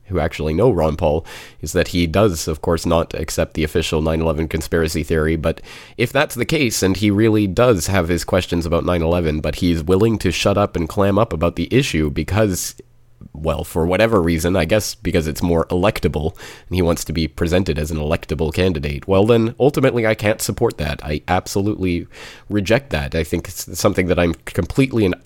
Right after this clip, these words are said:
utterly sick of, is politicians who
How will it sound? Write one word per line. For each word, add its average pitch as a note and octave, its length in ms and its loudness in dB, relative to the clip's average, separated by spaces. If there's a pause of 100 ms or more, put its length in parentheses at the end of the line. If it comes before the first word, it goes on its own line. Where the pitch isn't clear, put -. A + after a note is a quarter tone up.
utterly A2 440 2
sick - 320 -2
of, D#2 280 2
is C#2+ 300 -4
politicians G#2+ 800 0
who E2+ 160 0